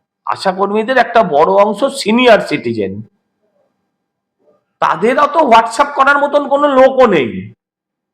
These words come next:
তাদের স্মার্ট করতে হবে না। তাদের স্মার্ট না করে তাদের পেটের ব্যবস্থাটা দেখলে ভালো হয়।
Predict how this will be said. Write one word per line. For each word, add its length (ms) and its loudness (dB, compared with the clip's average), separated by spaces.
তাদের 300 0
স্মার্ট 440 0
করতে 360 2
হবে 240 6
না। 380 -4
তাদের 280 2
স্মার্ট 500 2
না 260 2
করে 420 4
তাদের 480 2
পেটের 300 4
ব্যবস্থাটা 480 4
দেখলে 300 4
ভালো 280 0
হয়। 180 -14